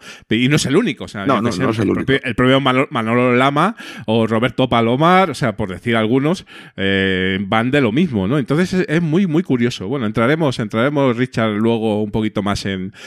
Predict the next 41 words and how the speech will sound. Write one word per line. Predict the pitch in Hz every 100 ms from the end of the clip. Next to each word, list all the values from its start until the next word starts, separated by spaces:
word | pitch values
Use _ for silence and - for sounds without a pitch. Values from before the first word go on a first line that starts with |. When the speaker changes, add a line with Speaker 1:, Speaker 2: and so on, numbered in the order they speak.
| - - -
Speaker 1:
en | 98
toda | 90 104 107
esta | 117
historia, | 101 117 139
pero | 113 110 -
yo | 131 160
quería | 190 196
centrarme | 190 160 170 175
un | 156
poco | 160 147
más | 156 156
porque | 131 113 113
es, | - -
es | 123 120 -
un | 131
poco | 127 131
la, | 120 117 110 107 101 95 92 _ - - - -
eh, | 117 110 110
el | 113 110
objetivo | 107 107 120 139
del | 131 123
programa, | 117 113 139 135 139 151
eh, | 123 113 120
en | 139 151
el | 143
podcasting | - 110 - 139 - 143
como | 123 107
tal, | 107 165 196
en | 127
el | 110
programa, | 107 107 139 160 151 170 117
eh, | 110 107 104 104 - - - -
y | 101 98
claro, | 120 143 - - - - - _
sin | - 117 104 104 101
volver | 101 104
a | 135
dorarte | 139 139 - 127
la | 127
píldora, | 151 139 131 147 -
eh, | 107 98 95